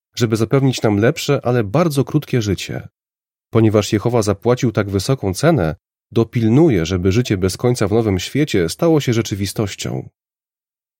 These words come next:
Rozmyślaj o mocy Jehowy. Akapit dziesiąty. Pytanie:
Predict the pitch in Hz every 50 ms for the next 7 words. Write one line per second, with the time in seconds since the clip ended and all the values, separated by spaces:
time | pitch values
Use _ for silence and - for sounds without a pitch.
0 | _ _ _ _ _ _ _ _ _ - 104 107 104 104 127 190 214 - - 180
1 | 160 - 107 101 98 104 113 - - - 95 92 85 - - 76 - - 67 67
2 | - - _ _ _ _ _ _ _ _ _ _ _ _ _ - 110 - - 214
3 | - 190 135 113 - 110 - - 85 82 80 - 82 87 90 - _ _ _ _
4 | _ _ _ _ _ _ _ - 135 131 - 107 85 82 82 85 107 160